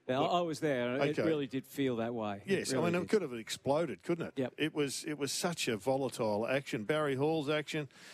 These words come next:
Speaker 2: should have come off the ground. Such a volatile action. I mean, people feel like they've got to go and demonst-, remonstrate.
Speaker 1: Yep.
Speaker 2: And so, therefore, there's another issue. Okay,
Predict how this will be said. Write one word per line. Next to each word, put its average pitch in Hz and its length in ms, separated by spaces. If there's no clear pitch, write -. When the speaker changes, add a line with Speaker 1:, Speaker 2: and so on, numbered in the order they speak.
Speaker 2:
should 190 200
have 160 80
come 147 180
off 139 120
the 135 120
ground. 135 360
Such - 240
a 139 60
volatile 131 600
action. 151 260
I 127 40
mean, 139 100
people 202 300
feel 160 280
like 139 200
they've 120 140
got 131 120
to 120 100
go 120 200
and 107 120
demonst-, 147 460
remonstrate. 139 720
Speaker 1:
Yep. 135 120
Speaker 2:
And 143 100
so, 160 180
therefore, 165 480
there's 151 220
another 147 400
issue. 117 360
Okay, 143 540